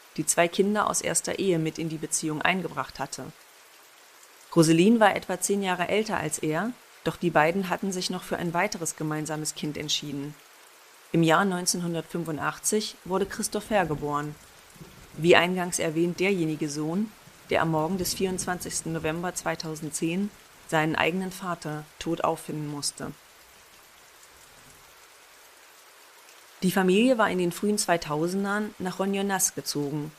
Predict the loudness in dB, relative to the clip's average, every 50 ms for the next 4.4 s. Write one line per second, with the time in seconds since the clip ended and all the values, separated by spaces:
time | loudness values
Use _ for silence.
0 | -20 -8 -2 -2 0 2 2 2 4 2 2 2 -2 -4 -4 -4 -4 -4 -4 -4
1 | -2 0 0 2 2 0 0 -2 -2 -4 -4 -2 -2 -2 -2 -2 -4 -4 -4 -4
2 | -4 -2 -2 -2 -4 -2 -2 0 0 0 0 -2 -4 -6 -12 -20 -20 -20 -20 -8
3 | -2 0 0 2 2 2 2 2 2 2 2 2 0 0 -2 -2 -2 -2 -2 0
4 | 0 0 -2 -2 -2 -4 -6